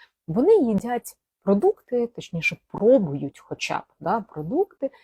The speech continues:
після того, як вони їм, в принципі, сподобалися на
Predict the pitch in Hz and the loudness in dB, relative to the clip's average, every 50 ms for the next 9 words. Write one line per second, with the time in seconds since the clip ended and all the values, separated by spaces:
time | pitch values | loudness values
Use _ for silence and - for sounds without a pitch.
0 | _ _ _ _ _ - 208 190 - - 156 151 - - - - 370 294 240 185 | _ _ _ _ _ -6 -4 -4 -4 -6 -8 -6 0 2 2 4 4 2 0 -2
1 | 147 165 147 135 - - _ 147 151 185 196 185 170 143 131 - 165 190 165 147 | -2 -6 -8 -10 -12 -16 _ -4 -2 0 0 0 0 -2 -4 -2 0 0 0 0
2 | - - _ _ - 196 214 214 190 160 - - - - - 139 - - - 185 | -4 -10 _ _ 0 0 0 0 0 -4 -6 -8 -10 -12 -8 -8 -8 -6 -4 -2
3 | 185 170 151 131 131 139 - - - - - - - - - 143 143 151 147 139 | -2 0 -2 -2 -4 -6 -8 -6 -6 -6 -6 -6 -8 -12 -14 -12 -8 -8 -8 -8
4 | 139 139 | -8 -10